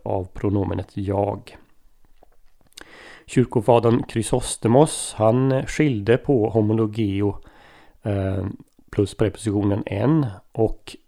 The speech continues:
arneomai plus ackusativ som vi finner i nästa vers.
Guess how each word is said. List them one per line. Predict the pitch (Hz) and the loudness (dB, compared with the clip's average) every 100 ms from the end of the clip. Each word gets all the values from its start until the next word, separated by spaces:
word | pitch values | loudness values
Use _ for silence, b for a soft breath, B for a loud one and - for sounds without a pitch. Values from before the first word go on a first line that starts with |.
| _ | _
arneomai | - 104 104 104 117 120 104 98 120 135 | -4 -4 -2 0 0 0 0 4 6 6
plus | 131 104 - | 2 -6 -2
ackusativ | 123 - - 107 - 107 - 143 | -4 -4 -4 -4 0 0 4 4
som | 120 - 110 | 4 -2 0
vi | 104 | 0
finner | 101 104 98 95 | 0 -2 -2 -2
i | |
nästa | 98 110 - - 110 | -2 -4 -4 0 0
vers. | 101 - - | 0 -6 -16